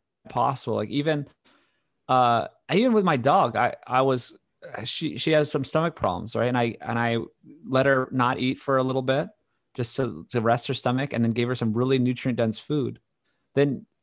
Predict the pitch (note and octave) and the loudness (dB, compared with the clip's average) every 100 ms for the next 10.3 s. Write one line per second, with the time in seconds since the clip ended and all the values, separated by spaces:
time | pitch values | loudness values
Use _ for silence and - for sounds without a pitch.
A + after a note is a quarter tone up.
0 | - B2+ D3 C#3 C3 B2 C3 C3+ - B2 | -14 -2 0 2 2 4 2 0 0 2
1 | A2+ A2+ A2+ - E3 E3 - - B2 - | 2 2 0 -2 -2 -2 -10 -6 -6 -2
2 | B2+ A#2+ A2+ - A#2 A2 A2 B2+ C3 C3 | 2 2 0 -6 -4 0 2 2 0 -4
3 | C3 _ _ A2+ - - _ - A#2 A2 | -10 _ _ -20 -20 -20 _ 0 0 4
4 | C#3 G3+ D3 B2+ - B2 A#2 A#2 B2 - | 4 6 4 2 2 2 4 2 0 -6
5 | - - G#2+ G#2 C#3 C#3 B2+ C3+ D3 B2 | -10 -4 -2 -2 -4 -6 -2 0 2 0
6 | A#2 - A2 - - - - - C#3+ - | -4 -4 -4 -4 -10 -14 -14 -6 -6 -4
7 | G#2 A#2+ A#2 F#2+ - _ _ C3+ A#2+ A#2+ | -2 0 0 -4 -8 _ _ -4 2 4
8 | B2+ B2 G#2+ - G#2 G2+ G#2+ B2 A#2 G#2+ | 4 4 0 -2 -6 -4 -2 0 0 -2
9 | F#2+ - G2+ A2+ G#2 C#2+ A2+ G#2+ F#2 A2+ | -4 -6 -4 -4 -4 -2 -2 -2 -2 -4
10 | G2+ - | -4 -8